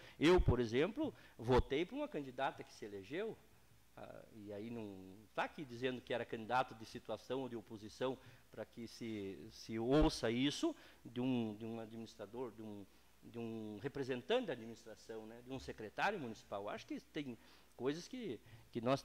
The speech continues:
devemos ter, tomar cuidado daquilo que falamos, até pra não prejudicar um processo, né? Acredito que a eleição do Conselho Tutelar tenha,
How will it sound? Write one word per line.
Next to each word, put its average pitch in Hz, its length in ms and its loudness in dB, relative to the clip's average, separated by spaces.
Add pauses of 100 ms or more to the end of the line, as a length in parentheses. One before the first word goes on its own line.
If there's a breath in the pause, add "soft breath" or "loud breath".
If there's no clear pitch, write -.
(160)
devemos 123 340 2
ter, 135 220 2 (140)
tomar 131 260 4
cuidado 135 560 4
daquilo 131 320 2
que 131 100 -2
falamos, 127 460 0
até 160 200 -6
pra 220 140 -8
não 294 140 -6
prejudicar 214 460 -8
um 185 60 -8
processo, 151 560 -8
né? 131 140 -8 (340 loud breath)
Acredito 127 560 -4
que 143 80 -6
a 127 40 0
eleição 123 380 -4
do 135 80 -8
Conselho 120 380 -6
Tutelar 120 500 -2
tenha, 277 240 0